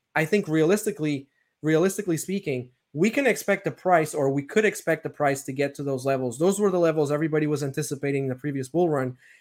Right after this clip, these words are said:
The twenty dollars, you know, that's a little bit, I'm not saying it can't happen,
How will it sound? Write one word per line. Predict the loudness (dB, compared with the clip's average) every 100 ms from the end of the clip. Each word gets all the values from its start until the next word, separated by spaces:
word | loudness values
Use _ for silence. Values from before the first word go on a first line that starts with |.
| _ _ _ _
The | -2
twenty | -2 2 4 6 4
dollars, | 4 4 4 2 -4 _ _ _ _
you | 2
know, | 4 4
that's | 4 2 2
a |
little | 2 4
bit, | 4 0 -4
I'm | -2 2
not | 0 2
saying | 0
it | 0
can't | 0 0
happen, | 0 -2 -2 -6 -6